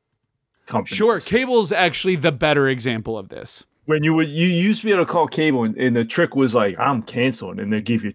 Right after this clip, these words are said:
Speaker 1: t-, you know, two weeks of
Speaker 2: Mm-hmm.
Speaker 1: H B O and shit. Now you're like, "I'm leaving." They're like, "Sorry to see you go." <laughs> Fuck
Speaker 2: Well,
Speaker 1: it. They don't
Speaker 2: and so,
Speaker 1: care.
Speaker 2: so here's the business strategy that Sony is tossing down that's making me very upset.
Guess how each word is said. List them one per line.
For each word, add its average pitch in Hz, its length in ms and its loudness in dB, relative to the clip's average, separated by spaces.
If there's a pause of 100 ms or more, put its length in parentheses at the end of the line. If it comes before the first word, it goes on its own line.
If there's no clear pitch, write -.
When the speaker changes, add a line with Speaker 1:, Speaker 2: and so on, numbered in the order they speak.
Speaker 1:
t-, - 120 -8 (180)
you 123 100 4
know, 95 200 0
two 151 180 2
weeks 117 300 2
of - 120 -6 (200)
Speaker 2:
Mm-hmm. 131 140 2
Speaker 1:
H 117 60 2
B 117 280 2
O 95 220 0
and - 140 -16
shit. - 200 -10 (200)
Now 139 180 0
you're 143 180 2
like, 131 200 2
"I'm 160 180 2
leaving." 165 300 2
They're 123 120 0
like, 117 160 0
"Sorry 214 200 0
to 247 60 -2
see 247 180 -2
you 233 80 2
go." 254 340 -2 (200)
<laughs> - 180 -8
Fuck 226 1000 -2
Speaker 2:
Well, 226 140 0
Speaker 1:
it. - 60 -20 (240)
They 160 80 0
don't - 100 2
Speaker 2:
and 233 140 2
so, - 160 -2
Speaker 1:
care. 131 140 -2 (380)
Speaker 2:
so 254 180 0
here's 311 340 2
the 269 100 -2
business 196 440 0
strategy 170 400 2
that 143 120 -2
Sony 170 320 2
is 143 140 0
tossing 156 540 0
down 135 300 2
that's 135 200 -4
making 135 680 0
me 127 200 2
very 117 400 -4
upset. - 640 -14